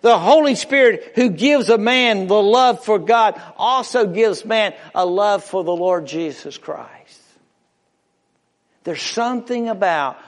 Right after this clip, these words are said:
falling in love with the Lord on a constant basis. First Corinthians chapter twelve,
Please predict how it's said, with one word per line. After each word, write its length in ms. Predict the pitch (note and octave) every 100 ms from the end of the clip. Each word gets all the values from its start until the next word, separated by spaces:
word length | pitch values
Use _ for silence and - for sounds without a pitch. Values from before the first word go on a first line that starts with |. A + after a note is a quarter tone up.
| - _
falling 680 | _ F#3+ G3 G#3+ A3 A3+ G#3+
in 200 | F3+ D#3
love 460 | E3 F#3 G3 F3+ D#3+
with 120 | D3+
the 80 | D#3+
Lord 500 | D#3+ E3 D#3+ D3 - - -
on 160 | D#3+
a 140 | E3 D3
constant 800 | - - G3 F3+ - F#3 D#3+ D3
basis. 480 | D#3 D3+ - B2 - D3+
First 300 | - A3+ -
Corinthians 680 | G#3+ G#3+ G#3+ - F3 E3 -
chapter 380 | G#3+ F#3+ - D#3+
twelve, 500 | - G3+ F#3+ D#3